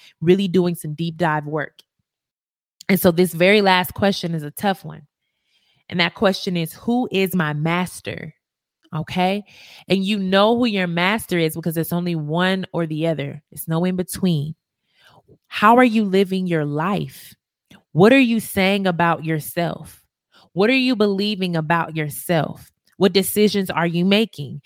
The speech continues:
Are they in alignment with who God has called you to be, or this identity that you have aligned yourself with that is not who God has called you to be? Who are you connecting yourself to? What have you allowed in your life?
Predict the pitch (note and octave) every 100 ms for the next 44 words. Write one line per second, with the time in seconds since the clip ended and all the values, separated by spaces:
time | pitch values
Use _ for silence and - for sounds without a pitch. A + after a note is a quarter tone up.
0 | - - E3 E3 F3+ F3 E3+ E3+ F3 G3
1 | G3+ G3+ E3+ F3 E3+ G3+ F3 D#3+ D#3+ D3+
2 | - D#3 - E3 D#3 D3 E3 G#3+ A#3+ -
3 | D#3+ - - B3+ B3+ F#3 E3 E3 - _
4 | - E3+ F#3 - E3 E3+ D3+ F#3+ G3 E3
5 | D#3 D#3+ - - F3+ F3+ E3 D#3+ E3+ F#3
6 | F#3+ E3 D#3 D#3 D3+ D3+ - D#3 D#3+ D3+
7 | D3 D#3+ A3+ - D#3+ C#3 C3 D3+ - D3
8 | - D#3+ E3 E3+ - F3 - _ _ -
9 | - - _ _ - G#3+ G3 F#3+ F#3+ A3
10 | G#3 A3 - G#3 F3 D3 C#3 D3 C#3 -
11 | D#3+ C#3+ D#3+ F3+ F#3 E3+ F3 F3+ F3+ E3+
12 | F3 F#3 F#3+ G3 G#3 G#3